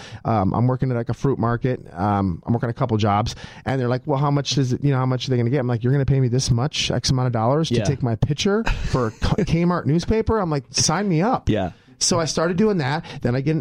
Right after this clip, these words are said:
Speaker 1: other, other, other jobs, bigger bookings. Then my agent's like, "You're really doing really well here in Michigan. It's time for you to bounce and go to Chicago." I go to Chicago, same thing happens. I knock it out of the park. I book everything that I can possibly book. And they're like, "Okay, it's time for you to go to New York."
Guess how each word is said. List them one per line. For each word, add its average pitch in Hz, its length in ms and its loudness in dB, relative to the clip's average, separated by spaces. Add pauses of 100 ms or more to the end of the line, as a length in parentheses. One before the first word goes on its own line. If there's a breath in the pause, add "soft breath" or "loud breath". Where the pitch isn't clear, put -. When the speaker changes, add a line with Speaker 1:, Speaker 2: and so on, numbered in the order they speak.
Speaker 1:
other, 131 180 2
other, 117 220 0
other 127 220 0
jobs, 107 400 0
bigger 143 340 -2
bookings. 113 440 0
Then 135 280 0 (240 loud breath)
my 127 120 0
agent's 127 200 -2
like, 110 140 -2
"You're 143 160 2
really 160 240 0
doing 143 240 2
really 135 180 2
well 127 220 2
here 135 120 4
in 107 80 2
Michigan. 123 360 2
It's 101 100 -2
time 123 220 0
for 131 100 -2
you 123 60 4
to 113 80 0
bounce 127 380 0
and - 60 2
go 117 60 2
to 107 60 0
Chicago." 131 580 -2
I 107 60 0
go 113 100 2
to 113 60 0
Chicago, 131 420 -2
same 123 240 0
thing 107 160 0
happens. 127 380 0
I 98 60 2
knock 110 260 0
it 120 60 -4
out 113 80 2
of 113 40 2
the 107 60 0
park. 123 340 0 (260 loud breath)
I - 60 -4
book 110 180 -2
everything 147 300 2
that 143 80 2
I 127 60 0
can 123 100 0
possibly 127 340 0
book. 120 180 0
And - 80 -2
they're 113 120 2
like, 123 160 0
"Okay, 156 300 0 (180 loud breath)
it's - 120 -14
time 113 180 -2
for 123 80 0
you 123 60 2
to 120 40 0
go 139 80 2
to 135 80 2
New 135 80 4
York." 147 280 0